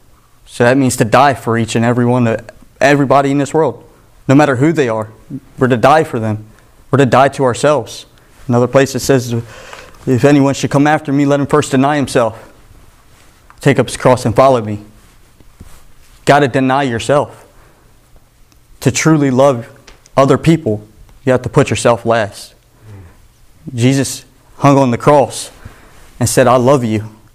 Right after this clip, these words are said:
to the very ones that were sitting there ripping out his beard,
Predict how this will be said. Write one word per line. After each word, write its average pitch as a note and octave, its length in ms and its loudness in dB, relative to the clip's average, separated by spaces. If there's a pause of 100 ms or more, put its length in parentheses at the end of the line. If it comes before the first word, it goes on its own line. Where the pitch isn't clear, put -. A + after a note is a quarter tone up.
(360)
to B2 100 -4
the A#2 100 2
very C#3 240 4
ones C#3+ 240 0
that C3+ 100 0
were A#2+ 80 -4
sitting C3 220 -2
there A#2+ 140 0
ripping B2+ 360 -2
out B2 140 -2
his A2+ 180 -4
beard, A2+ 380 -2